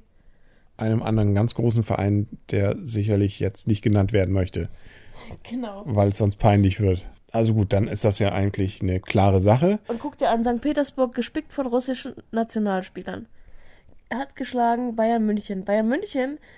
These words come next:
Speaker 2: ist, hat ein paar deutsche Nationalspieler, ein paar andere Nationalspieler, ist sicherlich stärker als die deutsche Nationalmannschaft. Diese Mannschaft wurde von einer russischen Nationalmannschaft besiegt. Also hat Russland auch gegen Deutschland eine Chance. Da Deutschland Fa-, ähm,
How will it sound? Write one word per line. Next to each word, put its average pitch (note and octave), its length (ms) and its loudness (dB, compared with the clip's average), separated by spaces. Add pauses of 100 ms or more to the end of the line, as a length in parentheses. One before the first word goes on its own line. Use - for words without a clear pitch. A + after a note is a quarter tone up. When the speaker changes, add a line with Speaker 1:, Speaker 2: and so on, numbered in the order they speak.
(180)
Speaker 2:
ist, - 300 -12
hat B3+ 260 -8
ein A3 100 -8
paar C4+ 180 -2
deutsche C4+ 240 -2
Nationalspieler, B3+ 480 -2
ein A#3 80 -4
paar A3+ 120 -8
andere C#4+ 240 -4
Nationalspieler, A3 540 -4
ist A3+ 120 -10
sicherlich A3+ 280 -6
stärker C4 300 -2
als A3+ 100 -2
die A3+ 60 -6
deutsche A#3 180 -2
Nationalmannschaft. A3+ 800 -2 (500)
Diese F4+ 280 2
Mannschaft B3 360 -4
wurde A#3 180 0
von A3+ 140 -8
einer A3 160 -2
russischen B3+ 400 -2
Nationalmannschaft G#3 760 -2
besiegt. A#3+ 440 -2
Also G#3+ 340 0
hat A#3 140 -4
Russland A#3+ 280 -4
auch G#3 80 -6
gegen G#3 140 -4
Deutschland A3+ 220 -2
eine C4 60 -6
Chance. C#4+ 220 -6
Da G#3 140 -4
Deutschland G#3 320 -4 (400)
Fa-, - 240 -6
ähm, G3+ 240 0